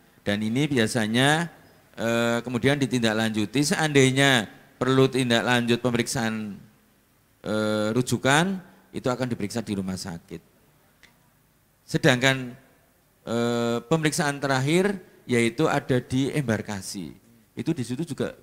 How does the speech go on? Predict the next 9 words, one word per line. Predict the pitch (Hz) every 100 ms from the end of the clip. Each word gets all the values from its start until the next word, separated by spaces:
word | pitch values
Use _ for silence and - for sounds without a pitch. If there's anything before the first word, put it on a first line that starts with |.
| _
bisa | 135 160
menentukan | 147 147 156 160 160
berangkat | 123 110 110 117
atau | 113
tidak. | 110 110 92 76 - _ _ _ _ _ _ _
Bahkan | 107 113 147
tahun | 156 151
kemarin | 151 143 143 143
itu | 135 165 185 185